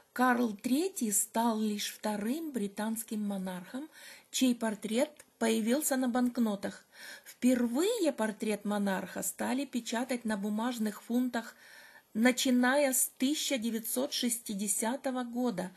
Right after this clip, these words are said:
и тогда на троне была королева Елизавета вторая, и она к тому времени царствовала уже восемь лет.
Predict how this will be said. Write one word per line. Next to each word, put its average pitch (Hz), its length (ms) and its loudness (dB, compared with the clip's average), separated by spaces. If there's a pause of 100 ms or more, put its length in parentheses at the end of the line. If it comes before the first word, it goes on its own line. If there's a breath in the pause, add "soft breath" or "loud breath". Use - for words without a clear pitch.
(340 loud breath)
и 240 100 4
тогда 226 440 0
на 294 160 -2
троне 294 420 -2
была 262 520 -2
королева 220 480 0
Елизавета 233 600 0
вторая, 202 560 -4 (380 loud breath)
и 262 80 4
она 240 420 6
к - 100 -20
тому 254 260 2
времени 202 480 0
царствовала 208 1040 -2
уже 208 260 -4
восемь 240 580 0
лет. 208 300 -2